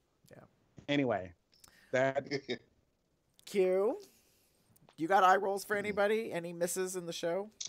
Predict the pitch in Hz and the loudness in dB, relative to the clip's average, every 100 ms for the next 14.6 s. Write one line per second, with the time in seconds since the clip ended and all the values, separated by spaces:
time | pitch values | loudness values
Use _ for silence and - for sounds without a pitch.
0 | - - - - - - - _ _ _ | -14 -20 -20 -20 -20 -20 -20 _ _ _
1 | _ _ 180 - _ - 185 196 202 208 | _ _ -2 -2 _ 0 4 6 6 6
2 | 202 - - - 220 214 208 220 196 226 | 2 -6 -18 0 4 4 2 -4 -2 -2
3 | 339 339 208 208 - - 208 190 175 160 | -4 -4 -2 -4 -4 -6 -2 -2 -2 -6
4 | 160 254 247 175 180 180 151 139 147 135 | -4 -2 0 -2 0 0 0 -2 -2 -2
5 | 123 - 135 104 - 101 80 - _ _ | -4 -4 -4 -4 -6 -8 -8 -14 _ _
6 | - 160 151 147 143 139 - 143 135 156 | -2 2 2 2 0 -2 -10 -6 2 4
7 | 143 131 131 131 135 139 143 131 110 101 | 4 4 4 2 2 0 -2 -2 -4 -8
8 | 101 - _ _ _ _ - 135 139 135 | -12 -14 _ _ _ _ -2 0 2 2
9 | 135 139 135 - 139 131 127 131 127 - | 0 -2 -4 0 2 4 4 2 0 -10
10 | _ - 131 135 113 113 110 104 - - | _ -8 0 4 2 0 -8 -10 -18 -10
11 | 131 117 120 - - - 151 131 90 90 | -8 -6 -6 -6 -10 -14 -4 -4 -2 -4
12 | 120 117 117 113 110 - - _ - 107 | -4 -4 -2 -4 -6 -10 -16 _ -6 -4
13 | 67 - - - - - - 151 147 143 | -4 -10 -18 -18 -18 -4 2 4 4 2
14 | - _ 160 139 123 113 | -2 _ -6 -4 -4 -8